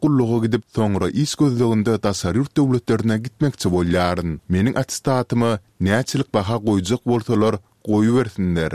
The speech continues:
Bize tapawudy ýok. Ýöne mende çärekligi de, synaglara da, remonta da bermäge artykmaç pul ýok.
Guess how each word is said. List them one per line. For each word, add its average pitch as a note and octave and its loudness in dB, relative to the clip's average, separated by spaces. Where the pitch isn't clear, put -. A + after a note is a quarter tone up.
Bize G2 2
tapawudy F#2 0
ýok. G2+ 0
Ýöne F#2+ 2
mende C3 0
çärekligi G#2 -2
de, F#2+ 0
synaglara F#2 0
da, F#2+ -2
remonta A2 0
da G#2+ 2
bermäge F#2+ 0
artykmaç - -6
pul G2 -2
ýok. F#2 0